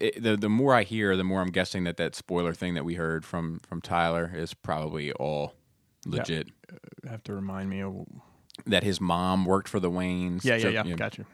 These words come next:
Speaker 2: gotcha, gotcha.
Speaker 1: Um, all right. Uh, all right. So there's all this confusing shit going on. I don't know what's going on anymore. I'm, I'm losing my mind. Uh, <sighs>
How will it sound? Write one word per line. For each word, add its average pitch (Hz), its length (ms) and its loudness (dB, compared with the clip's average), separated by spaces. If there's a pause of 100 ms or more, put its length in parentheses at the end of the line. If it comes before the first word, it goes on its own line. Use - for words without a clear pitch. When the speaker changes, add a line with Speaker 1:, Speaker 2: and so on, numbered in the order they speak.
(120)
Speaker 2:
gotcha, - 220 -12
gotcha. - 200 -14 (440)
Speaker 1:
Um, 82 600 -4 (800)
all 92 160 4
right. 78 240 -2 (160)
Uh, 80 540 -2 (460)
all 127 80 12
right. 90 200 6
So 123 120 2
there's 147 200 0
all 208 120 4
this 165 140 -2
confusing 123 400 -4
shit 101 220 -6
going 98 240 -4
on. 92 340 -6 (160)
I 117 100 2
don't 147 180 2
know 117 120 0
what's 107 160 -4
going 101 260 -6
on 92 200 -4
anymore. 90 540 -8 (180)
I'm, 92 200 -8
I'm 95 220 0
losing 117 220 6
my 101 80 8
mind. 87 500 4 (220)
Uh, 78 340 -4 (1500)
<sighs> - 60 -6